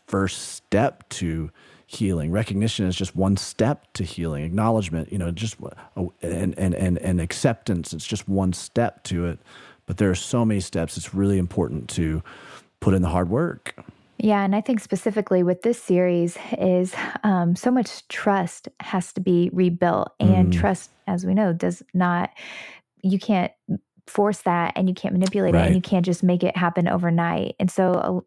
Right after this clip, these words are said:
Speaker 2: I'm, we're seeing with these, um, interviewees that it's taking years to get where
Speaker 1: Yeah.
Speaker 2: they are, where they,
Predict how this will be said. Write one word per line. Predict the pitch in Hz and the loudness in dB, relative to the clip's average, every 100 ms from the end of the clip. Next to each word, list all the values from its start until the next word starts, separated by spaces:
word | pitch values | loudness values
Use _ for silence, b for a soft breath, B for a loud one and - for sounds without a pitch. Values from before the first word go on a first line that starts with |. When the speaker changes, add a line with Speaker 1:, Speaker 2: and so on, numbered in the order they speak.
| - | -4
Speaker 2:
I'm, | 185 185 - | -2 -2 -2
we're | 185 185 | -2 0
seeing | - 185 180 180 | 0 2 4 4
with | 185 - | 2 0
these, | 185 175 175 - B - | 2 4 2 -4 B -4
um, | 180 175 170 175 202 | 0 2 2 2 2
interviewees | 196 185 185 190 175 170 | 2 4 4 4 2 2
that | 175 | 0
it's | 180 - | 0 -4
taking | - 180 180 170 | -2 0 2 2
years | 170 196 240 170 170 | 4 4 2 0 -4
to | - 190 | -4 2
get | 180 | 4
where | 175 | 6
Speaker 1:
Yeah. | 180 | 4
Speaker 2:
they | 175 | 4
are, | 170 175 | 2 0
where | 180 | 0
they, | 175 180 | 2 0